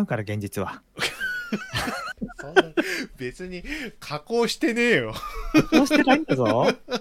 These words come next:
Speaker 1: 本当に正直な写真だぞ、あれは。
Speaker 2: あの、あの透き通った目はね、
Speaker 1: うん。
Speaker 2: 鮫島さんがその前日に、
Speaker 1: うん。
Speaker 2: その、もう、俺はもう九割ガンだって思ってる時の目だから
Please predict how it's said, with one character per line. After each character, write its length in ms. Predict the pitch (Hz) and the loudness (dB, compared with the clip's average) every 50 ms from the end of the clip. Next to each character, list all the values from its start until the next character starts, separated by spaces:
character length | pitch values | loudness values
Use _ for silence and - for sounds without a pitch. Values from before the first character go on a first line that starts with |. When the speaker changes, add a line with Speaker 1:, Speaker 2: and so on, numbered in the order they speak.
| - - - - - - 127 - - | -8 -10 -16 -16 -14 -16 -16 -14 -10
Speaker 1:
本 220 | 101 98 101 107 | -8 -6 -6 -6
当 140 | 101 - 113 | -6 -6 -6
に 100 | 98 107 | -6 -4
正 240 | - - 160 156 165 | 0 2 4 4 4
直 280 | 165 160 180 160 151 131 | 4 4 0 -2 0 -2
な 80 | 113 104 | -2 -2
写 140 | - 120 | -4 -4
真 200 | 123 - 202 208 | -2 0 2 2
だ 120 | 214 214 214 | 4 2 2
ぞ、 120 | 214 165 | 2 0
あ 80 | 120 107 | -2 -2
れ 80 | 104 98 | -2 -4
は。 200 | 92 92 98 - - - - - - - 480 554 - - - - - - - - - - 143 | -4 -6 -8 -10 -14 -20 -20 -20 -20 -18 -16 -16 -14 -12 -10 -8 -8 -6 -4 -2 -2 -2 0
Speaker 2:
あ 220 | 117 156 151 170 190 | 0 2 2 2 2
の、 280 | 202 202 202 190 160 - _ _ _ _ - - _ _ _ _ _ _ _ - - | 2 0 -2 -4 -6 -10 _ _ _ _ -20 -20 _ _ _ _ _ _ _ 0 2
あ 120 | 220 247 | 4 4
の 260 | 269 302 302 294 277 | 4 4 4 4 4
透 140 | - - - | 2 0 -4
き 140 | - 302 277 | -6 -4 0
通 80 | 359 339 330 320 | 2 4 4 2
っ 80 | - - - | 0 2 2
た 180 | 185 160 143 131 135 139 - - | 4 4 4 2 -2 -10 -14 -10
目 180 | 127 135 147 143 | -6 -4 -2 -2
は 140 | 123 110 | -2 -2
ね、 120 | 107 110 104 | -4 -4 -4
Speaker 1:
う 100 | 117 113 98 | -4 -2 -2
ん。 40 | |
Speaker 2:
鮫 260 | 90 117 170 196 247 262 | -2 -2 -2 -2 0 0
島 180 | 285 277 262 | 2 2 2
さ 160 | 247 254 240 | 2 2 0
ん 60 | 220 220 | 0 0
が 240 | 220 220 220 202 - | -2 -2 -2 -4 -6
そ 100 | - 196 | -6 -6
の 180 | 185 185 175 143 120 | -6 -6 -6 -6 -2
前 140 | 143 190 233 247 247 | 0 0 0 0 -4
日 260 | 254 262 240 277 254 | -6 -6 -8 -6 -6
に、 180 | 233 233 226 220 | -6 -8 -8 -10
Speaker 1:
う 40 | - | -12
ん。 20 | |
Speaker 2:
そ 100 | 202 196 | -12 -10
の、 140 | 196 196 196 | -10 -10 -8
も 160 | 196 202 196 | -6 -4 -4
う、 60 | 165 - - - | -4 -6 -4 -2
俺 200 | 170 202 240 240 | 0 0 2 2
は 60 | 220 | 0
も 100 | 214 202 | 0 -2
う 40 | - | -4
九 240 | - - - 294 330 | -4 0 2 4 4
割 240 | 320 262 180 135 120 | 4 4 2 2 0
ガ 140 | 143 170 202 | -2 -2 0
ン 100 | 202 151 | 0 -2
だ 80 | 127 | -2
っ 100 | - - | -4 -4
て 80 | - 110 | -8 -10
思 180 | 117 143 170 | -6 -4 -6
っ 40 | 185 - | -6 -6
て 180 | _ - - 185 | _ -6 -4 -4
る 100 | 165 - | -4 -6
時 240 | - 185 - 240 | -8 -8 -6 -6
の 100 | 202 135 | -4 -4
目 120 | 117 120 113 | -4 -4 -6
だ 120 | 107 101 | -8 -10
か 80 | - | -12
ら 40 | 92 | -16